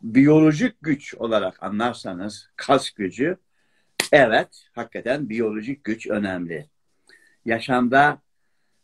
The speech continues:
güçlü bir yaşam için derken biyolojik güç, biyolojik sağlık ele alınmalı. Hüseyin daha iri yarıydı. Yusuf'un biyolojik gücü o kadar yoktu. Fakat insan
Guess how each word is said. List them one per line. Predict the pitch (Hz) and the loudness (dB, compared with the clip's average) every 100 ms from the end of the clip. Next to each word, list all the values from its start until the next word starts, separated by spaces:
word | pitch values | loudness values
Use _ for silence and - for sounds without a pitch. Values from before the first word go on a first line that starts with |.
| - | -10
güçlü | 117 117 180 208 | -8 -6 -4 2
bir | 165 | 4
yaşam | 135 - 123 | 4 0 -6
için | 113 - 107 95 | -8 -10 -12 -8
derken | 98 92 - 139 180 - _ _ | -6 -8 -8 -6 -8 -12 _ _
biyolojik | 95 104 104 104 110 139 - | -10 -6 -6 -6 -8 -8 -10
güç, | 95 - | -14 -10
biyolojik | 101 101 101 98 113 | -6 -4 -4 -6 -10
sağlık | - 87 104 117 | -6 -4 -4 -8
ele | 101 95 | -4 0
alınmalı. | 104 104 101 98 90 85 - _ _ _ _ - | 0 0 -2 -4 -4 -6 -12 _ _ _ _ 0
Hüseyin | 135 123 113 127 | 0 2 2 2
daha | 110 110 160 | 2 4 6
iri | 165 139 | 6 6
yarıydı. | 117 95 80 73 - _ _ _ _ _ _ _ _ _ _ _ | 2 0 -8 -14 -20 _ _ _ _ _ _ _ _ _ _ _
Yusuf'un | 170 180 214 190 196 185 156 | -6 -2 -2 0 0 -2 -2
biyolojik | 160 151 143 131 139 - | 0 0 0 -2 -6 -6
gücü | 120 107 104 135 151 _ _ | -6 -2 0 0 -2 _ _
o | 131 | -2
kadar | 110 90 110 139 | -2 -4 -4 -2
yoktu. | 131 117 _ 78 76 _ _ _ _ _ _ | -2 -4 _ -16 -16 _ _ _ _ _ _
Fakat | _ 202 214 214 123 107 _ _ _ _ _ _ _ - | _ -6 -2 0 0 -4 _ _ _ _ _ _ _ 2
insan | 139 165 - 170 190 208 | 4 4 0 -2 -2 -4